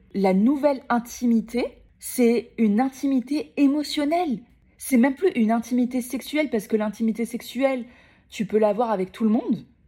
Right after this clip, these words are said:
Mais en réalité, la nouvelle intimité, c'est une, une, enfin, avec tout le monde, entre guillemets, t'as, t'as, t'as compris. C'est une intimité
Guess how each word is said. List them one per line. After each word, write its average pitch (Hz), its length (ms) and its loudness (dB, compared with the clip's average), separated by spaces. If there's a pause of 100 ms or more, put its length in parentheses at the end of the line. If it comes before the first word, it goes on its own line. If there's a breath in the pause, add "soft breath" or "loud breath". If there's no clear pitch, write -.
(100)
Mais 208 140 2
en 208 80 4
réalité, 247 500 -2 (300)
la 202 160 2
nouvelle 254 260 2
intimité, 240 400 0
c'est 247 160 -4
une, 196 300 -2 (360)
une, 190 480 -2
enfin, 170 180 -4
avec 165 200 -4
tout 180 120 -8
le 165 40 -4
monde, 151 240 -10
entre 160 220 -12
guillemets, 165 400 -8
t'as, - 60 -18
t'as, 170 240 -18
t'as 185 80 -14
compris. 185 380 -8 (1080 loud breath)
C'est 233 200 0
une 214 220 2
intimité 214 680 -2